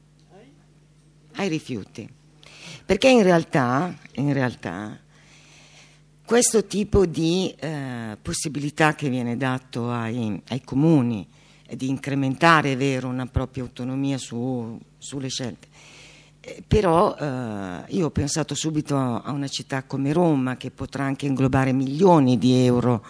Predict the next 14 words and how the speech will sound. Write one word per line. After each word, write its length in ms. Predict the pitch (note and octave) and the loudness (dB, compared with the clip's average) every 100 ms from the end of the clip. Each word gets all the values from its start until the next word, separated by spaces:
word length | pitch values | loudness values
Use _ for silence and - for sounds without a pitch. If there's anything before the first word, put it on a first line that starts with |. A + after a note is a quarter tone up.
| - - - - - - | -20 -20 -20 -20 -20 -8
ma 140 | D#3 D3+ | -2 -2
che 140 | E3 | 0
ne 120 | D3 | 0
spenderà 500 | - D#3 D3 C#3+ C#3 | 0 0 2 0 0
altrettanto 760 | C3+ - C3 - E3+ D#3+ - C3 | -2 -4 -8 -4 0 0 0 -2
per 220 | C3+ B2+ | 0 0
lo 100 | B2 | -2
smaltimento 680 | A#2 C3 - C3+ C3 B2 C3 | -2 -2 0 0 0 0 -2
dei 160 | B2+ | 0
rifiuti 440 | B2 B2+ C#3+ D3 C3 | -2 -2 -2 -2 -2
che 140 | A#2+ | -4
tutte 260 | - B2 A#2+ | -6 -6 -6
le 80 | A#2+ | -6
persone, 600 | B2 - B2+ A#2+ B2+ | -6 -6 -4 -2 -2